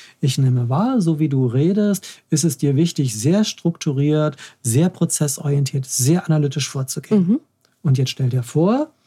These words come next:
Speaker 1: wie es wäre, wenn wir einen guten Konnex miteinander hätten, wo wir einander zuhören,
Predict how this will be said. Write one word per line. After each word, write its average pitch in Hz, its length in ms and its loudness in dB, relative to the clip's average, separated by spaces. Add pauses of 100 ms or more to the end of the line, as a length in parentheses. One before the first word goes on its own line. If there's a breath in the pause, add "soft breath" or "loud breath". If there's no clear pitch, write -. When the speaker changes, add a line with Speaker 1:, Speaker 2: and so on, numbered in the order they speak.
(260 soft breath)
Speaker 1:
wie 151 180 2
es 135 180 -4
wäre, 180 340 0
wenn 151 200 2
wir 151 240 -2
einen 175 340 2
guten 226 400 0
Konnex 214 440 0
miteinander 131 400 0
hätten, 160 420 -4 (440 loud breath)
wo 175 160 2
wir 185 220 0
einander 160 460 2
zuhören, 135 1000 -2